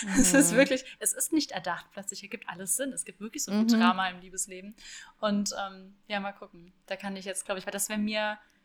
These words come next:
Speaker 1: für die erste und zweite Reihe noch viel zu nah dran gewesen, so zeitlich, auch mit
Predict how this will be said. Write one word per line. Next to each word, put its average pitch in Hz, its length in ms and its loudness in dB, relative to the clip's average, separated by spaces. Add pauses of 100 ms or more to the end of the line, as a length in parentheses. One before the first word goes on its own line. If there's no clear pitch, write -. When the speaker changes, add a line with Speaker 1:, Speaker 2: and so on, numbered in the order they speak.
(160)
Speaker 1:
für - 140 -2
die 190 120 0
erste 208 340 2
und 202 80 -2
zweite 202 280 -4
Reihe 202 160 0
noch 190 140 -8
viel 214 180 -8
zu 208 120 -2
nah 175 180 -8
dran 175 280 -12
gewesen, 240 320 -12
so 247 80 -14
zeitlich, 233 640 -10
auch 175 120 -8
mit 185 180 -14